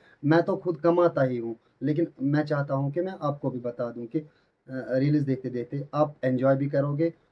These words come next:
और, अ, पैसे भी कमाओगे।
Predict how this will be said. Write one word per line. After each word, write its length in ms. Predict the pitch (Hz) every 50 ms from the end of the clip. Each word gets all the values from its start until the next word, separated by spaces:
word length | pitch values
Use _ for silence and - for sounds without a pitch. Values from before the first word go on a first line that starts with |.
| _ _ -
और, 280 | 139 139 139 143 143 - _ _ _ -
अ, 60 | - 143 139 135 127 127 123 120 123 - - - - -
पैसे 280 | 147 143 139 143 139
भी 120 | 123 120 110
कमाओगे। 540 | - 117 113 110 110 110 110 110 120 127